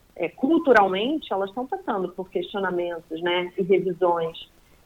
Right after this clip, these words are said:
Então, acho que tem uma tendência ainda muito, a gente tá tateando isso também, acho que a gente ainda é uma elite da mobilidade discutindo isso, essa conversa não tá na rua,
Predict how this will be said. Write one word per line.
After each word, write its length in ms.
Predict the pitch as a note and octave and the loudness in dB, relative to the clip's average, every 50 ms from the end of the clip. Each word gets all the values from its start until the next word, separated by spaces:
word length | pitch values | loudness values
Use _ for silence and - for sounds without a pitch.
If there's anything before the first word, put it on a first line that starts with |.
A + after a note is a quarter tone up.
| _ _ - | _ _ -4
Então, 500 | - F#3 F#3 F#3 A3+ A3 A3+ A#3 A#3+ A#3 - - - _ _ _ - | -2 -2 2 6 6 8 8 8 6 2 -2 -12 -20 _ _ _ 2
acho 220 | - G3 G#3 G#3 - | 4 4 4 4 2
que 80 | B3 | -2
tem 220 | - - B3+ C#4 D#4+ | 0 2 2 4 4
uma 160 | E4+ E4 D#4+ | 4 2 2
tendência 580 | - D4+ C#4+ C4+ A#3+ A#3 A3+ A#3 A#3+ A#3 - | 2 2 2 4 4 4 4 2 0 0 -2
ainda 280 | A#3 A3+ A#3 B3+ D4+ G4+ | -2 0 0 0 0 -2
muito, 380 | B4+ B4+ B4 A#4 - G#4+ G4 D#4 | 0 0 0 4 6 6 6 6
a 120 | - - | 4 2
gente 540 | A3 A3+ A3 G#3+ - - A#3 A3+ A#3 A#3+ A#3+ - - - _ _ _ _ - | -2 -4 -6 -6 -6 -6 -6 -4 -6 -6 -10 -14 -20 -20 _ _ _ _ 0
tá 120 | A3 G#3+ | 2 2
tateando 800 | A3 - A3 A3 - - D#4+ C4+ A#3 A#3+ B3+ C4+ C4 A#3+ A#3 G#3+ | 2 2 -2 -2 -4 -4 -2 -2 0 2 2 2 2 2 2 2
isso 400 | G#3 G#3+ A#3+ B3+ B3+ B3+ - G#3+ | 0 0 -2 -4 -4 -6 -8 -8
também, 340 | - G#3 F#3+ F#3 F#3 G3 G3 | -6 -4 -2 -2 0 0 0
acho 220 | G3 G3+ G3 - | 0 -2 -2 -2
que 60 | - G3+ | -4 -4
a 40 | |
gente 220 | F#3+ G#3 G#3 G#3 A3 | -2 -4 -4 -4 -4
ainda 240 | G#3 G#3 G#3 G#3+ G#3 | -2 0 2 2 2
é 100 | G#3 G#3 | 4 2
uma 260 | G3+ G3+ G3+ G#3 G3+ - - | 2 2 0 0 -2 0 2
elite 520 | A#3+ B3 A#3 A3 A#3+ C4+ E4 E4 - - A3+ | 4 4 6 6 4 4 4 2 0 -2 -4
da 100 | G#3 G#3 | -2 -2
mobilidade 680 | G3+ F#3+ F#3+ F#3+ F#3+ F3+ F#3 F3+ F#3 G3+ G3+ G3+ - | -2 -2 -2 -2 -2 0 0 0 0 -2 -4 -6 -12
discutindo 600 | - F3+ - - F#3 F3+ - - G3 F#3+ F3+ F3+ | -14 -12 -8 -6 -6 -6 -4 -4 -2 2 4 4
isso, 220 | F#3 G#3 G#3 G#3 | 4 4 4 0
essa 160 | G3 - - - | -4 -8 -10 -12
conversa 460 | - F#3+ F3+ F3 F#3+ G3+ - - A3+ | -10 -6 -4 -2 -4 -4 -2 -2 -2
não 160 | A3+ C#4 D#4 | 0 0 2
tá 160 | - A#3 G3+ | 4 4 4
na 120 | F#3 F#3+ F#3 | 4 2 0
rua, 460 | F3+ F3 G3 G#3 G3+ G3 G3+ A#3 - | 2 2 2 4 4 4 4 2 2